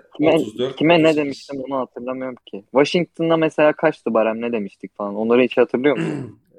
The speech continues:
Speaker 2: Ya Washington'ın baremine hemen bakabilirim canım. Otuz üç buçuk yazıyor burada.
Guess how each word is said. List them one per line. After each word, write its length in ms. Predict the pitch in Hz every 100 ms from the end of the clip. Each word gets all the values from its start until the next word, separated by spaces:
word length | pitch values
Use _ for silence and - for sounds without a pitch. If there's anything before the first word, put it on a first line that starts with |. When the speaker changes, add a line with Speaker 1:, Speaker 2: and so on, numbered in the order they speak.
| _ -
Speaker 2:
Ya 40 |
Washington'ın 580 | 98 110 135 127 139 131
baremine 300 | 123 123 135
hemen 180 | 139 151
bakabilirim 420 | 151 175 196 165
canım. 200 | 110 165
Otuz 360 | 127 127 143 156
üç 220 | 165 -
buçuk 240 | - - 120
yazıyor 320 | 110 104 104
burada. 180 | 107